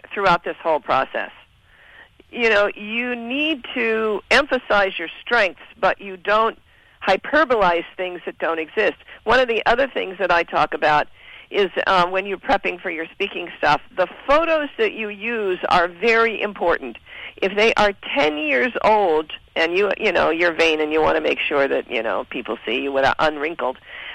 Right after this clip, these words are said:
um, you know, you're, you're out of integrity. You, you, because when you walk in the room and you don't look anything like your photographs,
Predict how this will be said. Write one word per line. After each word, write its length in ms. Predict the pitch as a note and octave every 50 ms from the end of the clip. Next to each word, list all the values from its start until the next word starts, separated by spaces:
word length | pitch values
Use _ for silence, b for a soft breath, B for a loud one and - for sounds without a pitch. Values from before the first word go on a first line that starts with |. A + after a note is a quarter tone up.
| B B -
um, 460 | - G3 G3 G3+ F#3+ F#3+ G3 G3+ - - -
you 140 | - A3 G#3
know, 240 | F#3+ F#3 F#3 F#3 - - - F#3+ F#3 - -
you're, 360 | G3+ G3 A#3 B3 C4 B3+ - -
you're 160 | - G#3+ G#3+ -
out 120 | - G#3 G3+
of 80 | G3
integrity. 680 | G3+ F#3+ F#3 - - F3+ F3+ F3 E3 B2+ - - - B B B B B B B -
You, 180 | F3+ G3+ - - - G3+ - -
you, 140 | - D3+ B2+
because 340 | - F#3 G3 - B3 G#3 G#3+
when 160 | G#3+ G3 G#3
you 140 | A3 A3 G#3+
walk 300 | G#3+ A3 A#3+ C4 - C#4+
in 120 | C4 B3
the 80 | A#3 A3+
room 320 | G#3+ A3 A3 G#3+ G#3 G3
and 100 | F#3 F#3
you 120 | G3 G#3
don't 200 | G#3 G#3 F#3+ -
look 140 | - F#3+ F#3 - -
anything 460 | F#3+ G#3+ A3+ A#3+ G#3+ G#3+ G3+ G3 F#3+
like 200 | F#3 F3 F3 -
your 120 | E3 E3
photographs, 640 | - - F#3 G3 F#3 F3 D#3 D#3 D3+ D3 D3+ D3 -